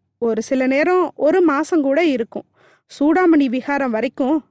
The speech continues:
பத்திரமா கொண்டு போயிட்டா அப்புறம் பிக்ஷுக்கள் பார்த்துப்பாங்க. ரெண்டு வாரத்துல சரி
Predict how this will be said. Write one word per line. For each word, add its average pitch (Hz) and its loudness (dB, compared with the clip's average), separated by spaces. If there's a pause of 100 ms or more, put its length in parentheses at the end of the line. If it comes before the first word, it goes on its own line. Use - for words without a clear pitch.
பத்திரமா 370 -2
கொண்டு 262 0
போயிட்டா 208 -6 (180)
அப்புறம் 349 0
பிக்ஷுக்கள் 403 0
பார்த்துப்பாங்க. 214 -4 (440)
ரெண்டு 285 2
வாரத்துல 269 0
சரி 269 -4